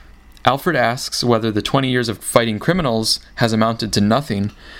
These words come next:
and Bruce gives his cynical answer, that criminals are like weeds. Pull one out and another grows in its place. This also reminds us of earlier in scene eight,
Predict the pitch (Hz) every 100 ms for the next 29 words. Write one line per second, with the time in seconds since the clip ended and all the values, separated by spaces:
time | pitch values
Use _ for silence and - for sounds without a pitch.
0 | - - 117 127 131 - 123 113 113 -
1 | 110 107 110 - 107 - - - - -
2 | - - - - 113 - 127 127 120 113
3 | 113 104 104 - 104 101 92 78 - -
4 | - - - 135 131 131 113 120 - 110
5 | 104 110 110 110 101 104 98 - 98 87
6 | - - - - - - - - 123 113
7 | 160 160 127 113 113 113 - - 110 -
8 | 123 147 131 98 98 101 - 107 101 117
9 | 120 -